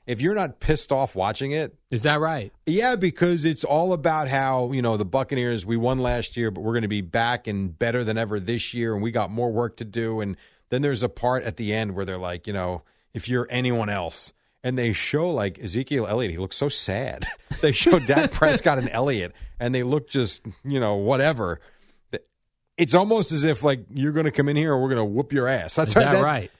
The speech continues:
Speaker 1: Yeah, like, that's how I took it.
Speaker 2: One of the lines that Tom Brady says is, "Every great story deserves a sequel, and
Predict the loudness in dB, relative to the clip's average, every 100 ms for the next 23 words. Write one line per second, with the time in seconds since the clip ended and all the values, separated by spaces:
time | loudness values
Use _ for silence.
0 | _ 2 4 2 2 0 4 4 4 2
1 | 2 2 2 -2 -6 _ _ _ -4 -2
2 | 2 2 2 2 0 -4 -12 -16 -2 -2
3 | 0 -2 -4 -4 -6 -6 -12 -14 _ _
4 | -4 0 -2 0 -2 -2 -4 -8 -4 -2
5 | -2 -6 -10 -18 _ -6 -4 -6 -6 -8
6 | -8 -6 -6 -6 -10 -14 -16 _ _ _
7 | _ _ -8 -8